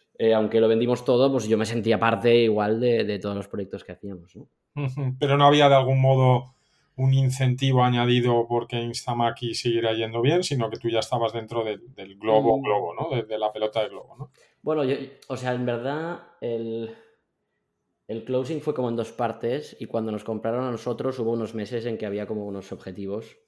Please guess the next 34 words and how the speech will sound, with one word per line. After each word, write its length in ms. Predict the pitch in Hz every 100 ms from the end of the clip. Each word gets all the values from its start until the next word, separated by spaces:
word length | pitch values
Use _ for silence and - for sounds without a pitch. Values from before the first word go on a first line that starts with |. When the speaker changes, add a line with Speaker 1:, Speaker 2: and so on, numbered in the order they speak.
| _ _ 151
Speaker 2:
Ujú. 320 | 139 127 - _ -
Speaker 1:
y 280 | 117 104 101
había 180 | 98
un 120 | 104 104
rango 500 | 107 104 101 - _ -
de 140 | 101
precio 320 | 90 107 104
que 80 | 107
nos 160 | 107 98
pagaban 640 | 104 98 104 110 135 175 _
a 100 | -
los, 420 | 98 95 - - _ -
a 40 |
los 140 | 101 98
fundadores, 840 | - 98 98 104 107 113 - _ _ _ _ _ _
eh, 500 | 107 98 95 95 90
que 80 | 98
sí 100 | 101
que 60 |
estaba 220 | 101 113 101
vinculado 340 | 98 101 101
a 20 |
resultados 520 | 101 101 95 98 101
de 260 | 101 98 98
unos 320 | 98 98 95
tres 160 | - 90
o 60 | 113
cuatro 200 | 104 92
meses, 280 | 95 101
si 80 | -
no 80 | 101
me 60 | 95
acuerdo 300 | - 95 95
mal. 300 | 101 101